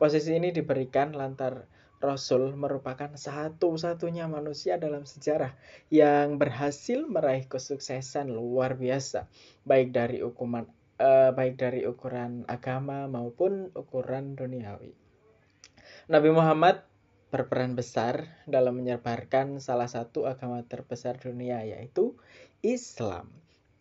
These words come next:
Di saat yang sama, beliau juga menjadi pemimpin yang tangguh. Meski telah tiada, pengaruh beliau tetap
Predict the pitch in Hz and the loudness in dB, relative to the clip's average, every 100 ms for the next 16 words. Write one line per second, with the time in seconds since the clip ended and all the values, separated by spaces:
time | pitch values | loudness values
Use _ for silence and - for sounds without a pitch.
0 | - 135 135 147 165 165 151 147 135 127 | -8 -2 4 6 6 4 2 -2 -6 0
1 | 160 190 175 156 160 165 156 147 139 139 | 4 4 4 6 6 6 -2 -6 -6 -6
2 | 127 143 147 165 160 160 160 139 127 127 | -6 -6 -6 -6 -4 -4 -4 -2 -4 -4
3 | 131 143 165 143 123 _ _ _ _ - | -6 -4 -4 -4 -6 _ _ _ _ -14
4 | 127 - 143 143 139 - 123 123 127 113 | -12 -6 -2 0 -2 -4 -6 -6 -6 -6
5 | 117 165 180 180 _ _ - 131 123 123 | 4 6 6 2 _ _ -12 -6 -4 -2
6 | 131 131 123 127 143 147 147 143 131 - | -4 -4 -2 0 2 2 0 -4 -10 -6
7 | 131 127 | -6 -6